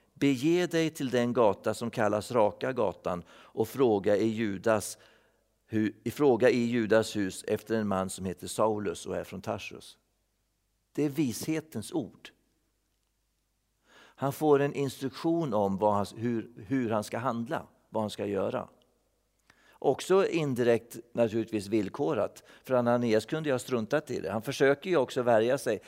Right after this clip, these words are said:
lite längre ner i texten. Men här kommer ordet av vishet. Sen kommer ordet av kunskap, för det står så här: "Fråga efter en man som heter Saulus och är från Tarsus, ty se han ber."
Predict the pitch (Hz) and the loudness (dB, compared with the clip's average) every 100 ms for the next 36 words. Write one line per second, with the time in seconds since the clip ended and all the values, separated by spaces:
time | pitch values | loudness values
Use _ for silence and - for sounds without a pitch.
0 | - 120 - 113 107 98 95 92 90 - | -12 -10 -2 2 2 2 -4 -4 -4 -4
1 | 85 - 76 - _ _ _ _ _ _ | -6 -6 -10 -18 _ _ _ _ _ _
2 | _ - 165 175 170 165 131 123 113 113 | _ -2 0 2 2 0 0 0 0 -2
3 | 110 95 95 - - - - 170 185 175 | -2 -4 -6 -8 -14 -8 -4 -2 0 -2
4 | 156 156 - _ _ _ _ _ _ _ | 0 -4 -6 _ _ _ _ _ _ _
5 | - 143 131 120 139 120 165 127 113 - | 0 2 2 2 0 2 0 0 -2 -2
6 | 131 - - _ 131 135 147 127 135 160 | -4 -4 -14 _ -2 0 0 0 0 -2
7 | 131 - _ _ _ _ _ _ _ 151 | -2 -6 _ _ _ _ _ _ _ 0
8 | 151 139 135 143 139 127 120 131 127 123 | 4 4 4 0 2 2 2 0 -4 -4
9 | 113 131 110 107 - 107 110 104 95 95 | 0 4 4 4 0 -2 -2 0 0 -2
10 | 87 _ _ _ _ _ _ _ - 156 | -12 _ _ _ _ _ _ _ -4 0
11 | 165 160 - 143 135 131 123 117 110 101 | 0 -2 -4 -4 -2 -2 -2 -2 -4 -4
12 | 208 135 73 76 | -6 -6 -12 -16